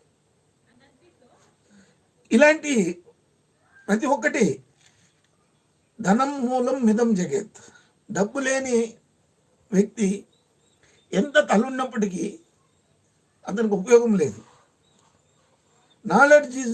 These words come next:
not at all necessary one. నాకు తెలిసిన ఒక వ్యక్తి ఏం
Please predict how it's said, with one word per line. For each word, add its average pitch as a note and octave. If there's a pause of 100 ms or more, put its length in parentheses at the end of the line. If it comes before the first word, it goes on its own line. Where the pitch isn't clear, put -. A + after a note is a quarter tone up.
(120)
not A3+
at G#3+
all A#3+ (100)
necessary A3+ (100)
one. C3 (2250)
నాకు G3+
తెలిసిన C4 (100)
ఒక A3
వ్యక్తి A3+ (840)
ఏం A3+